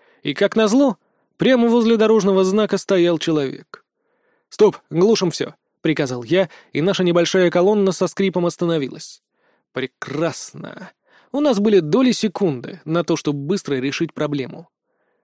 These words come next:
Немного приглядевшись, я понял, что угрозой оказался самый настоящий алкаш. В порванной фуфайке, старой шапке-ушанке и пыльных ватниках. Он стоял, покачиваясь, и справлял нужду свободной рукой, удерживая початую бутыль непонятной жидкости.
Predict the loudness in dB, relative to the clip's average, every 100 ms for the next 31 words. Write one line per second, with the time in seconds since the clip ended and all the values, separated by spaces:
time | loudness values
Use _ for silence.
0 | _ -6 -2 0 0 2 2 2 0 -2
1 | -4 -2 0 0 0 0 0 0 2 2
2 | 2 0 -2 -12 -10 -6 0 0 0 -2
3 | 0 2 0 0 2 2 0 -2 -4 -6
4 | -12 -16 _ _ _ _ _ _ _ 2
5 | 4 2 -2 -4 -2 -2 0 -4 -6 _
6 | -6 0 2 2 -2 -4 -8 -2 -2 0
7 | -2 -2 -4 -2 0 0 -2 -2 -4 -10
8 | -18 -20 _ _ _ _ _ 0 0 2
9 | 2 4 4 2 0 0 -2 -6 -10 -16
10 | -20 -10 -6 -4 0 2 4 4 2 0
11 | 0 -2 -2 -2 0 0 0 0 2 2
12 | 2 0 0 0 0 0 -2 -4 -2 -2
13 | -2 -4 -4 -4 -4 -4 -6 -4 -4 -4
14 | -8 -12 -20 -20